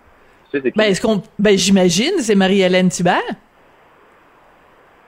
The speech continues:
Speaker 1: Et je ne réponds point. <laughs> Oui, mais, mais, mais c'est exactement ça, Sophie. Et pourtant, Marie-Hélène Thibert, là, quand on, on choisit les bonnes choses pour elle,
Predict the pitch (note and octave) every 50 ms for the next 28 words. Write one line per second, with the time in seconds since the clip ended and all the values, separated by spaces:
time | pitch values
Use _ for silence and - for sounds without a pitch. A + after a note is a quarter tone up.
0 | _ _ _ - - F3 F#3 G3 F#3+ F3 F#3 F#3+ G#3 G#3 - G#3 G3+ G3 F#3 E3+
1 | E3+ E3+ E3+ E3+ - - - - - - - A5 A5+ A5+ A5 - - - - -
2 | A4 - - E4+ F4+ - C4 C4+ E4 A4+ A#4 A#4 G4 - - - F#4 F#4 G#4 G#4+
3 | A4 A4 G#4+ A4+ G#4 - - - E4+ F#4 - - - C#4 F4 - - E4 - E3
4 | - - - - - - - - D3 E3 F3 E3+ - - E3+ D#3+ D3+ - G#3 G#3+
5 | G#3+ - - F#3+ F3 E3+ E3 E3 D#3 - - G#3 G#3 - D3+ C3+ - - - D3+
6 | D#3+ - _ - A2+ B2 - C#3+ C#3+ - - A3 C4+ G3 D#3+ C3+ C#3 C#3 C#3 E3+
7 | G3+ B3+ - - - A#3+ - C3 E3+ A3+ C3 B2+ B2+ C3 C#3 D#3 - - G3 B3
8 | C4+ - G#3+ C#3 C3 - - _ _ _ _ - - - - - C3 C3 C3 F3
9 | A#3+ B3 D#3 C3 A2 D#3 D#3+ D#3 - - F3 A3+ C4 - - - A#2 A2+ A#2 C#3
10 | F3 G3 G3+ F#3 B2 -